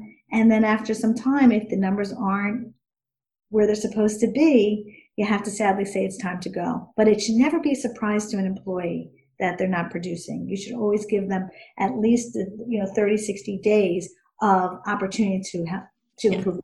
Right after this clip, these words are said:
Speaker 1: themselves.
Speaker 2: And that tracking, I always say, you know, if you're, if you're not tracking people performance, no matter what role, sales or other roles, they have to understand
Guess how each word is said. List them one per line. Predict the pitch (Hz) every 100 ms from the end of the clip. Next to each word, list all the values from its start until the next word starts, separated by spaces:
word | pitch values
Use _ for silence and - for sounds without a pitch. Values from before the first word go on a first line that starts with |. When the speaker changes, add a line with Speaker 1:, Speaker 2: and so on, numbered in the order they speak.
| _
Speaker 1:
themselves. | - - - -
Speaker 2:
And | 233
that | 226
tracking, | - 156 - 151 135
I | 190
always | 156 151
say, | - 139 131
you | 160 170
know, | 151 151
if | - 165 165
you're, | 170
if | 165 175
you're | 180
not | 180 -
tracking | - - 151 156 165 156 151 - - _ _
people | 180 160 156 147 143
performance, | - 185 160 151 151 147 143 - 170
no | 165
matter | 160 151
what | 147 -
role, | 143 120
sales | - 190 156 156 151
or |
other | 139 151
roles, | 147 139 135 -
they | 151
have | 151 - 175 -
to | 127
understand | 147 135 175 147 127 139